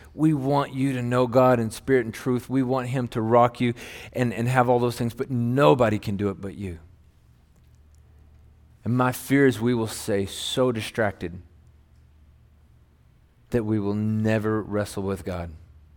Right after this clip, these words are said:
that we will never cross over the river, the man, the woman that God wants us to be to bless the world. We st-,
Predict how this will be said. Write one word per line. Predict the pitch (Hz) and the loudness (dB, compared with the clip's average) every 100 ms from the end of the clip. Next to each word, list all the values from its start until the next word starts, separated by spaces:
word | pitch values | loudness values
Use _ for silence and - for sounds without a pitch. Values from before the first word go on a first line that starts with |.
| _ - - _ | _ -20 -20 _
that | - 101 | -4 -2
we | 107 | 0
will | 101 98 | -2 -2
never | 107 110 110 113 127 123 - - - | -2 0 0 2 2 0 -8 -20 -18
cross | - 120 113 117 | -2 2 2 2
over | 110 107 110 | 0 2 0
the | 107 | 0
river, | 98 95 92 90 - - - | 0 0 -2 -6 -14 -18 -8
the | |
man, | 98 107 117 120 123 123 - | -2 0 2 0 -2 -6 -8
the | 104 | -4
woman | 95 107 113 113 113 - | 0 0 2 0 -4 -10
that | - 95 | -8 -2
God | 104 113 113 | 2 2 2
wants | 104 120 123 | -2 -4 -2
us | 110 101 - | -4 -4 -8
to | 95 | -6
be | 104 95 90 87 - - _ _ _ _ - _ | -2 -2 -4 -10 -18 -20 _ _ _ _ -20 _
to | - 90 | -12 -4
bless | 95 95 | -4 -4
the | - | -8
world. | 95 95 76 85 - _ _ _ _ _ _ _ _ _ _ _ _ _ _ - _ _ - | -6 -6 -6 -12 -20 _ _ _ _ _ _ _ _ _ _ _ _ _ _ -20 _ _ -18
We | 95 95 | -8 -8
st-, | - - | -6 -10